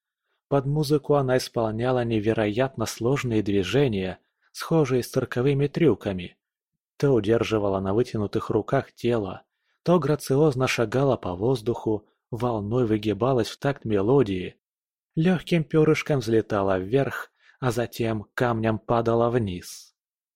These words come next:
Теперь Ястреб понимал, почему девушка вышла на сцену босой. Обувь на высоких каблуках ей только бы мешала. В какой-то момент танца Анжела скинула рубашку, оставшись в блестящем бюстгальтере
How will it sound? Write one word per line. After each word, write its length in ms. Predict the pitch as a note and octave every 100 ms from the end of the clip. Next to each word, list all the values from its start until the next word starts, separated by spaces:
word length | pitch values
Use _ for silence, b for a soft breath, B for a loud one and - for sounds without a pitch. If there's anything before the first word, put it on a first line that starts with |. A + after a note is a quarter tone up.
| _
Теперь 440 | - G#2+ - E3 F3
Ястреб 520 | E3+ D#3+ - D#3+ -
понимал, 800 | D3 D3 A#2+ G#2 C#3 G#2 G#2 - -
почему 460 | D3 - D3+ C3+
девушка 540 | G#2+ A2 G2+ - - A#2
вышла 340 | G#2+ - G#2+
на 140 | G#2+ A2
сцену 400 | - G#2 F#2+ F#2+
босой. 640 | A#2 - - F#2 - - _ _ _ _ _ _ -
Обувь 400 | D#3 D3+ A#2 -
на 120 | B2
высоких 500 | A2+ - C#3+ C3+ A#2
каблуках 640 | - G#2+ A2 - C3+ C3+ -
ей 240 | B2 A#2
только 380 | A2 C3 B2+ A#2+
бы 140 | G#2 G2+
мешала. 720 | G2+ - C3+ C#3+ F2+ F2 - _ _ _ _ _ _ _ _ _ -
В 20 |
какой-то 460 | A#2 - A2+ - G#2+
момент 460 | G#2 G#2+ G#2 -
танца 580 | B2 A#2+ G2+ - G2 - _ -
Анжела 460 | B2 A2+ B2 C#3+ A2+
скинула 500 | - D3 C3 A#2 A2
рубашку, 720 | A2 A2 C#3+ - - C3+ B2+ _ -
оставшись 720 | B2 - A#2+ A#2 - A2+ A2
в 40 |
блестящем 600 | A2 A2 - B2 - A2
бюстгальтере 800 | G#2 A2 C3+ C#3 - G#2+ G2+ G2+